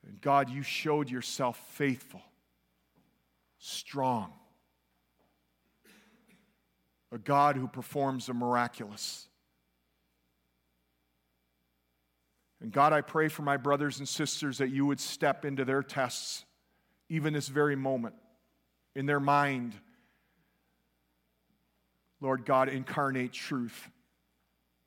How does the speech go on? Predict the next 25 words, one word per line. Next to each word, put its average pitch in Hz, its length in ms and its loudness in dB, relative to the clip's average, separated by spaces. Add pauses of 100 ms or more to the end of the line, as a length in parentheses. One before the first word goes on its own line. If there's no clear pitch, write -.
(2750)
God, 147 280 4
that 147 140 -2
they 151 140 4
would 147 180 -2
stand 151 420 -2
in 131 100 -6
faith 113 600 -4 (1080)
and 139 180 -2
know 151 420 2 (680)
that 131 100 0
you 160 200 2
are 147 120 4
not 151 200 4
only 151 400 0
able, 120 380 -2 (720)
but - 180 -6
you 165 80 -2
will 135 120 0
not 135 260 -2
waste 120 340 -2
this. - 300 -14 (920)
You 147 180 4
will 156 100 6
use 143 300 0
it. 123 100 -4